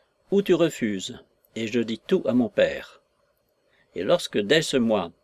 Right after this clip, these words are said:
grâce à mon travail, il pourrait être encore une fois heureux,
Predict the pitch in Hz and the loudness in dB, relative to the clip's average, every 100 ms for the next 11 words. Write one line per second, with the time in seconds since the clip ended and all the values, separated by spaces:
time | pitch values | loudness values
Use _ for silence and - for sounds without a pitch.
0 | _ _ - 139 156 143 135 135 131 120 | _ _ -6 -2 -2 0 0 2 0 2
1 | 110 92 - _ _ _ _ _ 90 - | -2 -4 -12 _ _ _ _ _ -18 -6
2 | 139 143 143 143 135 143 123 131 - 104 | -4 0 0 0 0 4 4 2 2 0
3 | 113 123 160 | 0 0 -2